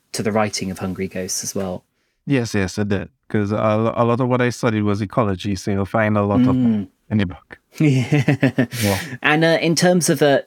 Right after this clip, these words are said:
Speaker 1: you now as a reader, if again we're sort of in this imaginary bookshop where I'm, I'm getting you to, you know, talk about the books that you've loved, in terms of recent reads, things that you've read, whether fiction or non-fiction, uh, what books, um, stand out for you?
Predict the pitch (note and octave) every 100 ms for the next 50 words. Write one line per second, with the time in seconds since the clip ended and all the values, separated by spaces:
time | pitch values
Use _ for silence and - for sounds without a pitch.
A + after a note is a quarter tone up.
0 | C#3+ - C#3+ C#3 C#3 C3+ B2+ B2 - B2
1 | A2 B2 B2 A2+ G#2 A2 B2+ C3 B2 B2+
2 | A#2+ A#2 B2 A#2 A2 - B2+ A2 A2 -
3 | A#2 A2+ - A2 G#2+ G#2 A#2+ - G#2+ -
4 | A2+ G2+ G2+ - G#2+ G#2 A#2 A2 G2 G2+
5 | - G2 - G#2+ F#2+ F#2+ G2 - G2+ F#2+
6 | G#2 A2 - C3 B2+ B2 A2+ G#2 - -
7 | - - C3 B2 D3+ C3+ C3+ C3+ E3+ -
8 | C#3 - A2 G2 F#2+ - A2+ G#2+ G2+ A2+
9 | A#2+ G#2+ G#2 G#2 G2 - G#2 G#2+ - -
10 | - G#2+ D3+ A3+ - - - - G#2+ G2
11 | - - - - G#2 - A#2 - A#2 -
12 | - - G#2 G2+ G2 - A2 G2 G2 G2
13 | - G2 F#2+ F#2